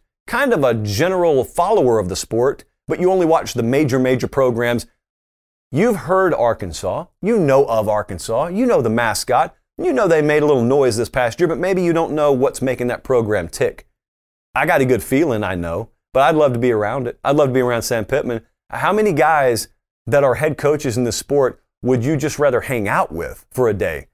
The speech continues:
above Sam Pittman? That's the kind of guy who feels like, you know, he knows his way around a Cracker Barrel every bit as much as he knows his way around a locker room.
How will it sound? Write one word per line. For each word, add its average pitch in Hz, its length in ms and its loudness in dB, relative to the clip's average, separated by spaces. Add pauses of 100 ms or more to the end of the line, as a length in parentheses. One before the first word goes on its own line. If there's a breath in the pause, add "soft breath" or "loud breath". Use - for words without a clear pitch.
(160)
above 113 340 0
Sam 92 240 -6
Pittman? 67 380 -10 (160)
That's 185 200 -2
the - 120 -10
kind 233 220 -4
of 180 80 -2
guy 165 180 2
who 156 100 2
feels 156 340 0
like, 131 380 0 (300)
you 135 80 -2
know, 139 60 2
he 143 100 0
knows 156 280 2
his 131 140 -2
way 139 140 2
around 127 240 0
a - 20 -10
Cracker 165 360 0
Barrel 107 360 2
every 127 200 0
bit 120 220 0
as 110 120 -4
much 127 180 -4
as 107 100 -8
he 127 120 0
knows 120 260 0
his 107 120 -4
way 117 120 0
around 110 240 0
a 82 60 -6
locker 95 320 -2
room. 71 260 -12